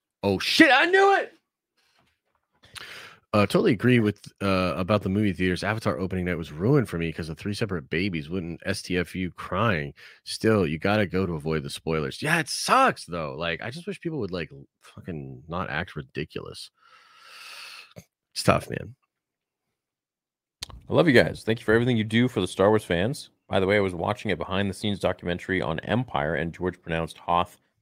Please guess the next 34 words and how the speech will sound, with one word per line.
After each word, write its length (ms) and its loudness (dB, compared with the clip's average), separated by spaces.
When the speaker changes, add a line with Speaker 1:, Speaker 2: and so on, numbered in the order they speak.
Speaker 2:
Hoth. 420 4
Yeah, 160 8
he 140 6
also 240 6
pronounced 460 2
Dooku 400 0
Doku 500 2
and 140 -2
Geonosis, 640 2
uh, 340 4
wh-, 300 -6
what 220 -2
was 120 -4
it? 200 -4
Geonosis. 960 -2
Speaker 1:
Hmm, 200 0
really? 240 2
Speaker 2:
And 80 2
then 80 4
he 120 2
goes 220 4
back 260 4
to, 80 -2
like, 240 2
the 120 -12
same, 500 -2
then 100 -2
he 60 0
goes 120 4
back 180 2
to, 40 -8
like, 120 -2
saying 180 -4
it 100 -8